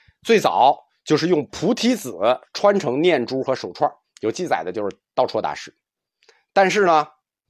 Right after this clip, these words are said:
记载的是菩提子念珠，这个菩提子念珠在道绰时代跟今天的菩提子念珠不是一回事儿。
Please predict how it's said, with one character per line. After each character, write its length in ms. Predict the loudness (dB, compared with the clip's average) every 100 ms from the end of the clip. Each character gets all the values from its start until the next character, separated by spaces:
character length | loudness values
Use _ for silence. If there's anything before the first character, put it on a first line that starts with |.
| -20 -20 _ _ _ _ _ _ _
记 260 | 0 2
载 220 | 2 0 -2
的 100 | -2
是 200 | -2 -4
菩 320 | -6 -6 -6
提 260 | -4 -4
子 240 | -4 -10 -6
念 240 | -4 -4
珠， 240 | -8 -14 -16 _ _ _
这 120 | -2
个 100 | -2
菩 320 | -2 -4 -2
提 240 | -2 -2 -6
子 220 | -6 -4
念 240 | 0 0
珠 260 | -2 -4 0
在 160 | 0 2
道 220 | 4 4
绰 240 | 4 0
时 200 | 0 -4
代 260 | -2 -4 -6 _ _ _
跟 180 | -4 -4
今 240 | 0 0
天 200 | 2 2
的 100 | 2
菩 260 | 0 -4 -4
提 180 | -4 -6
子 160 | -6
念 220 | -6 -4 -4
珠 320 | -6 -8 -12 _
不 160 | -6 -4
是 120 | -2
一 80 | -4
回 180 | -2 -4
事 100 |
儿。 120 | -4